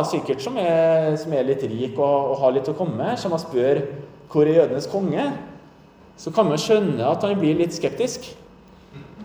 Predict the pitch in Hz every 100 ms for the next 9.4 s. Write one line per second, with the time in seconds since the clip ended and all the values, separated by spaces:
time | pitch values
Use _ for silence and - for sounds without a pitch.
0 | - 170 165 185 185 151 156 156 165 156
1 | 190 190 285 190 113 - - - - -
2 | - - - - - - 180 185 214 294
3 | - - - - - - - - - -
4 | - - - - - - - - 180 214
5 | 214 - - - - - - - - -
6 | - - - 185 208 226 220 - - -
7 | - - - - - - - - - 226
8 | 156 196 226 214 - 117 147 185 220 -
9 | 170 214 185